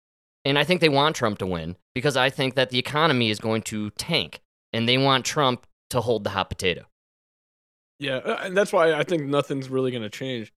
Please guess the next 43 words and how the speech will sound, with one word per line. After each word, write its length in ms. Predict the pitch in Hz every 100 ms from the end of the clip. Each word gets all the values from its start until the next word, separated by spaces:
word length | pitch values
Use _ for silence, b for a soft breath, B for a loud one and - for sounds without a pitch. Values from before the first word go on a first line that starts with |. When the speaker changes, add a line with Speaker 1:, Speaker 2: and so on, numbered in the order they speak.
| -
Speaker 2:
You're 140 | 135
not 140 | 190 180
gonna 160 | 165
see 240 | 147 - 151
these 220 | 139 127
big 340 | 123 143 143
world 380 | 131 127 131 127
stage 600 | - - 123 127 123 120
moves 680 | 117 127 127 113 104 104 - _ _ _ -
because 280 | 127 143 139
I 80 | 123
think 240 | - 135
they 120 | 127
are 200 | 120 123
afraid 400 | 120 - 110 107
Trump's 260 | 104 117 101
gonna 180 | 110 104
come 220 | 101 98
back 180 | 80 82
in. 160 | 95 85 _ _ -
Speaker 1:
Well, 80 | 143
here's 320 | 190 233 185
what 320 | 170 170 - -
I 180 | 135 160
was 200 | 147 139
kind 280 | - 147 143
of 120 | 127
contemplating 960 | - 131 135 131 117 113 110 107 107 104
yesterday. 800 | 104 104 - 110 107 101 110 151
Uh, 160 | 110
like, 240 | 92 95 92
I 460 | - _ _ _ -
was 80 | -
thinking 200 | 131 123
about 240 | 120 113
the 60 | 104
bunker 680 | - 110 127 - 123 123 123
that 200 | 117 117
everyone 380 | 113 120 120 117
was 100 | -
talking 300 | 127 117 117
about 200 | 110 110
that 260 | 104 92